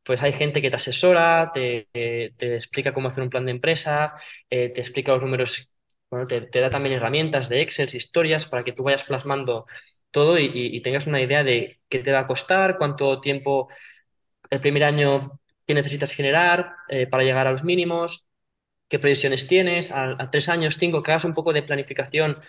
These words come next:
eh, que, que lo, como, como decía Jordi, no tenemos ni idea nosotros, porque es, de hecho, no sé, no, bueno, yo no lo di en la carrera, pero, pero que es, es fundamental y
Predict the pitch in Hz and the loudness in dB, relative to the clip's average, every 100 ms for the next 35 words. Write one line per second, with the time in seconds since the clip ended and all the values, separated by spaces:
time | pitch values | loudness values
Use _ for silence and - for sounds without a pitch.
0 | - - _ 139 135 131 131 127 127 127 | -20 -20 _ -2 2 2 2 2 2 0
1 | 127 127 - - 131 - 135 127 135 131 | -2 -4 -10 -12 -10 -2 0 2 0 0
2 | 139 131 151 156 139 135 160 147 147 139 | 0 2 2 2 2 0 0 0 0 0
3 | 143 131 131 - - 139 127 - - 135 | 0 -2 -8 -12 -6 -4 -4 -8 -4 -2
4 | 131 165 143 - - 135 123 123 123 147 | 0 0 -2 -4 -6 -6 -4 -2 -2 0
5 | 139 127 139 120 117 127 170 - - - | 0 0 -2 -4 -4 -2 -2 -6 -14 -20
6 | - _ _ - 131 127 123 117 - 131 | -20 _ _ -2 0 2 2 -2 -2 -2
7 | 127 123 - 131 - 143 135 127 120 131 | 0 0 0 -2 -6 -4 -2 -2 -2 0
8 | 151 135 120 110 104 | 0 0 -4 -6 -14